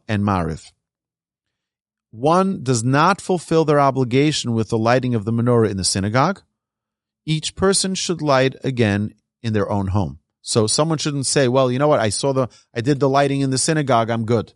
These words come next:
No, you have to light again in your home. Now, what do we do with a mourner? A mourner should not be the one to light the menorah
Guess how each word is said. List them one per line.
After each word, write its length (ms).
No, 300
you 80
have 140
to 80
light 180
again 380
in 120
your 200
home. 220
Now, 260
what 120
do 80
we 100
do 120
with 140
a 60
mourner? 460
A 120
mourner 420
should 260
not 380
be 80
the 140
one 260
to 100
light 240
the 80
menorah 560